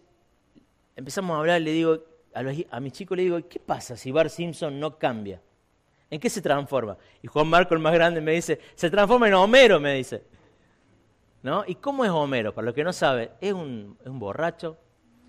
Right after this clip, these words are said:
es un indisciplinado, es un, eh, irresponsable, trabaja en una central nuclear y tiene todos los botones ahí que puede destruir la ciudad de Springfield. Ese es Homero, ¿tá? Bueno, Dios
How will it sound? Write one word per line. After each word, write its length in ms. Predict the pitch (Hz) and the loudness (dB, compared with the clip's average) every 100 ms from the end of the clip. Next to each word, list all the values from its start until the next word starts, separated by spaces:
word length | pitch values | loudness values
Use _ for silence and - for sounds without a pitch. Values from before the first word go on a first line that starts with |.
| _ _ _ | _ _ _
es 160 | 147 156 | 2 2
un 320 | 147 131 117 | 0 -6 -8
indisciplinado, 1300 | 110 110 113 - 117 113 110 135 180 175 165 160 - _ _ _ _ | -10 -8 -8 -10 -14 -8 -6 -2 2 2 2 0 -10 _ _ _ _
es 420 | - 175 185 180 180 | 2 6 4 2 0
un, 580 | 175 170 160 151 135 - | 0 -2 -4 -6 -8 -8
eh, 300 | 127 120 117 | -4 -2 0
irresponsable, 880 | 117 113 139 - 135 139 160 190 175 | -4 -4 -6 -2 -2 -2 2 4 4
trabaja 300 | 165 151 165 | 4 2 2
en 60 | 170 | -2
una 160 | 156 151 | -4 -4
central 420 | 139 131 135 156 | -4 -6 -2 -2
nuclear 480 | 135 120 156 180 160 | -4 -6 0 2 2
y 60 | |
tiene 200 | 131 156 | -2 -6
todos 180 | 147 175 | 0 0
los 80 | 143 | 2
botones 400 | 131 131 165 147 | 0 0 -4 -2
ahí 140 | 156 | -4
que 60 | 143 | -4
puede 240 | 151 151 | 0 0
destruir 440 | 131 - 123 135 147 | 0 -4 -4 -4 -4
la 80 | |
ciudad 320 | 127 120 123 139 | -6 -6 0 0
de 80 | |
Springfield. 540 | 127 - 147 143 185 214 _ _ _ _ _ _ | 0 -4 -8 -6 -8 -8 _ _ _ _ _ _
Ese 440 | 165 180 180 175 - | -8 -6 -4 -6 -4
es 120 | 143 | -4
Homero, 440 | 127 123 107 90 82 _ | -4 -4 -6 -8 _ _
¿tá? 200 | - 123 151 _ _ - | -18 -18 -18 _ _ -4
Bueno, 280 | 156 139 - | -4 -4 -8
Dios 580 | 139 139 214 254 254 - | -10 2 6 6 2 -16